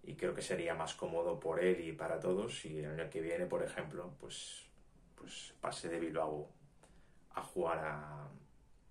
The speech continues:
a Vitoria. Yo creo que ya es momento de darle alternativa al, al jugador sueco, eh, ya digo, por, por cómo ha crecido, por sobre todo el, el,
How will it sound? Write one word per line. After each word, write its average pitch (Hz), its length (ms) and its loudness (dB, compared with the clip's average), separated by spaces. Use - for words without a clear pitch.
a 90 100 2
Vitoria. 80 460 -2
Yo 82 100 -4
creo 78 160 -2
que 80 120 -4
ya 76 200 2
es 76 200 -2
momento 82 420 0
de 80 80 0
darle 80 240 2
alternativa 80 600 2
al, 82 180 -4
al 90 120 -4
jugador 80 380 0
sueco, 101 480 2
eh, - 380 -4
ya 165 100 0
digo, 160 260 -4
por, 160 240 -4
por - 240 -8
cómo - 220 2
ha 85 40 -2
crecido, 98 480 2
por 90 140 -2
sobre - 160 -8
todo 90 160 4
el, 82 320 -2
el, 160 600 -4